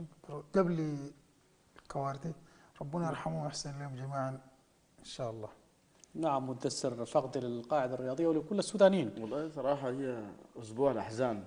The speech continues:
Speaker 3: كل
Speaker 2: مم.
Speaker 3: ما تك-، تحمل الكلمة من معنى. يعني الوطن فقد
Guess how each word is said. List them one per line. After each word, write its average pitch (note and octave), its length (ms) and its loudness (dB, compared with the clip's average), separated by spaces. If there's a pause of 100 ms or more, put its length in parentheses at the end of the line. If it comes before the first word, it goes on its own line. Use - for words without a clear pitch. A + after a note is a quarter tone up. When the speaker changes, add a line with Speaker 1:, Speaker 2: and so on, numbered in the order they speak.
(240)
Speaker 3:
كل B2+ 100 -4
Speaker 2:
مم. A2+ 140 -2
Speaker 3:
ما G#2+ 100 -2
تك-، A2 220 -6 (220)
تحمل A2+ 280 -2
الكلمة A2+ 340 -2
من G#2+ 140 -4
معنى. A2+ 300 -2 (1080)
يعني G#2+ 320 -4
الوطن A#2+ 480 2
فقد A2+ 580 -4